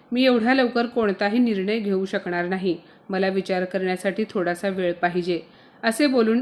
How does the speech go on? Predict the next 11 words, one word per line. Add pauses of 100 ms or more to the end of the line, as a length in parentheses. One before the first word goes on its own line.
अनु
तिच्या (100)
खोलीत (100)
जाऊ
लागली. (420)
तेव्हा
संदीप
दादा
म्हणाला,
"ठीक
आहे,